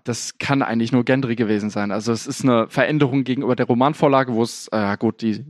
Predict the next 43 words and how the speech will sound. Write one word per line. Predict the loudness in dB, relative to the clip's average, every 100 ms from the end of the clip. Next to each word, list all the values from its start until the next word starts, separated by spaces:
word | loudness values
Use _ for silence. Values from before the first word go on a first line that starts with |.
| _
Serie | _ 0 2
hat | 0
eh | 2
nichts | 0 2
mehr | 0
mit | 2
den | 2
Büchern | 2 0 -2 -2
<laughs> |
zu | 0
tun. | 0 2 2 2 -6 -6 -6 -4 -4 -6 -2 4
Ähm, | 4 6 2 0 _ _ _ 2
aber | 4 2
ich | 2
denke | 0 2
schon, | 0 2 2
dass | 2 -2
das | -4 -2 2
noch | 4
mal | 2 0
wichtig | -6 -8 -6 0
werden | 2 2 0
wird. | 0 0
Und | -2 0
wer | 2
weiß, | 4 2 2
vielleicht, | 0 2 0 -2 -8 -4
also | 0
ich | 2
fände | 2 2 0
es |
spannend, | 0 0 0 0
wenn | 0 0 -4
Gendry | 0 2 2 2
noch | 2 2
mal | 2 2
irgendwie | 2 -2 -4 0 2
auf | 4 2 2
seine, | 2 4 4 2 0
ja, | 2 4 4 0
mutmaßliche | -4 -2 -2 2 2 2 -2 0
Mutter | 0 -2 -2 -4
trifft. | -4 -6 -8 -16